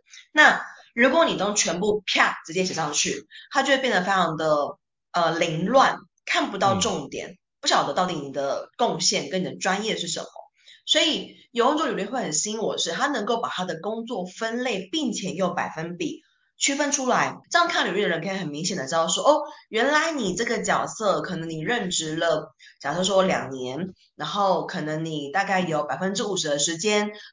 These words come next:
Speaker 1: 都是在做社群的经营，百分之三十是在做广告投放，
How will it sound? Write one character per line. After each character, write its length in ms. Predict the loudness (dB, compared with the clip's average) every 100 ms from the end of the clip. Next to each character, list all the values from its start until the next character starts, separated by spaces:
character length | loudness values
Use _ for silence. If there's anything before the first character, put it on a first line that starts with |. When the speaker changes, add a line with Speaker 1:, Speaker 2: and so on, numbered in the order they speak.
| 0
Speaker 1:
都 140 | 0
是 160 | 2 2
在 180 | 2 2
做 220 | 0 -2
社 180 | 0 -2
群 220 | -2 -4
的 140 | -4
经 240 | -2 -4 -2
营， 280 | -4 -6 -10 -6
百 100 | -2
分 140 | 0
之 40 | 0
三 280 | 0 0
十 320 | 0 -2 -2 -2
是 80 |
在 120 | -2 0
做 140 | 0
广 140 | -2
告 60 | -2
投 180 | -2 -2
放， 240 | 2 2